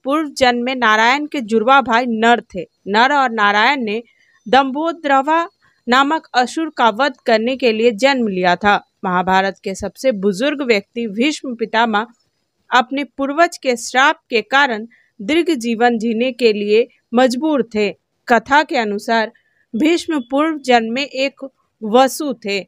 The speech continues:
पत्नी की जिद में आकर इन्होंने ऋषि वशिष्ठ की गाय चुरा ली थी। इससे क्रोधित होकर ऋषि ने इन्हें पृथ्वी पर मनुष्य रूप में जन्म लेकर दीर्घ काल तक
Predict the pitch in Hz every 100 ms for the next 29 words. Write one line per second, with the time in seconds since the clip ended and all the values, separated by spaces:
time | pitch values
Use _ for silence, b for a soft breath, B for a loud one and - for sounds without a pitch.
0 | _ _ _ _ _ _ _ _ 254 247
1 | 320 349 359 320 262 247 294 349 277 285
2 | 214 226 233 294 285 _ 254 254 277 330
3 | 330 262 247 233 311 277 233 226 294 -
4 | 262 254 277 233 233 208 - 208 196 196
5 | 196 214 214 - 208 - 208 208 214 214
6 | 208 202 226 220 208 208 208 302 254 220
7 | 226 233 240 269 b b b b 262 294
8 | 294 339 349 330 311 233 220 302 294 302
9 | 269 269 - 277 208 202 247 294 277 226
10 | 220 - 190 190 262 294 302 - 208 196
11 | 190 214